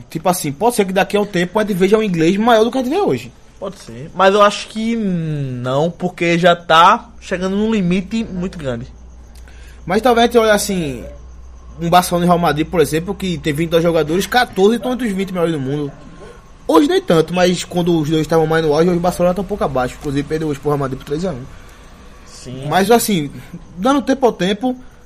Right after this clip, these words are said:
Speaker 1: dos campeonatos, é, europeus mais recente e o que tem mais charme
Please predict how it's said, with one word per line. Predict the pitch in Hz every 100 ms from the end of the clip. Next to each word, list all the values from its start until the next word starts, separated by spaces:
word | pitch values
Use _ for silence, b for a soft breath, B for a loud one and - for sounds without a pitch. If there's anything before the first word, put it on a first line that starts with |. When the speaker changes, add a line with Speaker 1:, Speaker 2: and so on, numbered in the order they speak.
| B B -
Speaker 1:
dos | 160 160 202 202 202 180
campeonatos, | 185 175 175 156 -
é, | 120 143 135 131 123 120 - - - - - -
europeus | 147 175 - 143 139
mais | 156
recente | 170 160 143 147 156
e | 180
o | 156
que | 165
tem | -
mais | 165 202
charme | - 131 147 196